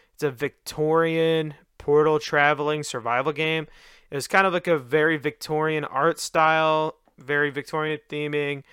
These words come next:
but they had this, like, portal that you can use, and you can put, like, different keystones in, and it lets you travel to these different dimensions where you can live and try to survive and fight and farm materials and build houses and stuff like that.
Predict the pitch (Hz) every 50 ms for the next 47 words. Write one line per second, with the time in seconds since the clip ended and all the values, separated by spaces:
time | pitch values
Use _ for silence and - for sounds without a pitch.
0 | _ - - _ _ _ _ 135 151 139 120 - 151 143 143 143 147 151 151 135
1 | 143 - - 147 143 135 131 - - - _ - _ _ - _ - - 165 170
2 | 180 180 175 160 156 156 151 - - 139 131 - 139 135 135 135 135 123 135 135
3 | 123 - 131 120 - 147 143 139 - 139 139 131 127 - - _ _ - - -
4 | _ _ - 160 151 - 147 120 - - - 160 156 - - 143 139 135 135 127
5 | 127 127 123 127 127 123 120 120 139 143 - - 131 - - - 156 151 151 147
6 | 131 143 139 139 131 131 131 123 117 135 147 147 143 131 113 127 117 120 123 127
7 | 139 139 - 139 131 123 120 123 123 123 120 - 123 120 120 123 127 127 120 127
8 | 127 117 - 131 127 123 - - 127 113 - 123 120 117 117 117 117 120 117 110
9 | _ _ _ - - _ _ _ - 123 113 110 113 110 - - - 185 185 180
10 | 170 - - - 131 120 113 113 - - 156 151 151 143 131 - 180 170 170 160
11 | 151 135 127 120 123 120 131 131 131 131 139 156 160 160 165 147 151 143 127 120
12 | 113 120 - 127 123 120 117 - - 143 - 117 113 - 127 123 117 120 120